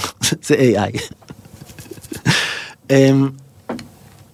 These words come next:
ובואו נסכם את זה רגע, ואנחנו נמשיך עם זה, אבל רק בשביל שיהיה לנו משהו ללכת איתו הביתה. האמונה של,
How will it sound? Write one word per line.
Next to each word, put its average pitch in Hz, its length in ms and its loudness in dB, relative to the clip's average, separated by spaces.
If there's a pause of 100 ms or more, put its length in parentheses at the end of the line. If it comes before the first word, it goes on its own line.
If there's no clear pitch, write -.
(300)
ובואו 117 260 4
נסכם 110 360 0
את 95 80 -2
זה 104 80 -2
רגע, 104 240 0
ואנחנו 110 420 -2
נמשיך 143 260 0
עם 156 100 0
זה, 131 120 4
אבל 123 120 0
רק 123 160 0
בשביל 123 200 -6
שיהיה 123 140 -4
לנו 123 320 -2
משהו 135 360 -2
ללכת 110 300 -4
איתו 107 160 -4
הביתה. 101 360 0 (1000)
האמונה 143 380 2
של, 165 220 -2